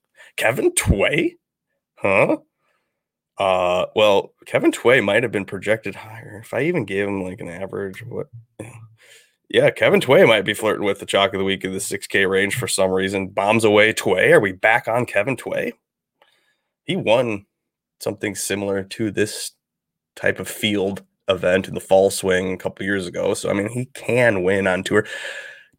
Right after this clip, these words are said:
Do I think that Kevin Tway is a good pick at sixty-six hundred dollars for six percent owned? No. Roger Sloan, though, could be picked. I mean, that's fine. He's played really consistently, sixty-nine hundred dollars. He's at five four percent. It's not a big deal.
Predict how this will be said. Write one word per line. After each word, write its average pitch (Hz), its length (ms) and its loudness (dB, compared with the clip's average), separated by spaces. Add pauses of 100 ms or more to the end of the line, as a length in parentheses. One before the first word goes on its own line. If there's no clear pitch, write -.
(140)
Do 151 160 8
I 151 80 8
think 170 220 4
that 175 140 6
Kevin 165 240 4
Tway 165 200 6
is 160 80 2
a 160 40 -2
good 156 180 -2
pick 165 180 0
at - 100 -20
sixty-six 156 440 -10
hundred 156 200 2
dollars 170 220 0
for - 100 -14
six - 240 -10
percent 156 260 -2
owned? 170 140 0 (220)
No. 95 300 -10 (800)
Roger 147 460 4
Sloan, 151 560 4
though, 98 260 6
could 110 220 -6
be - 80 -14
picked. - 340 -2
I 107 40 -10
mean, 98 120 -4
that's 139 220 -6
fine. - 340 -12
He's - 380 -12 (100)
played 107 240 -2
really 98 320 0
consistently, - 720 -6
sixty-nine 95 600 -2
hundred 92 240 -2
dollars. 95 320 0
He's - 120 -8
at - 80 -10
five - 320 -4
four - 220 -4
percent. - 320 -2
It's - 140 -8
not 95 120 -4
a - 80 -14
big - 140 -12
deal. - 260 -4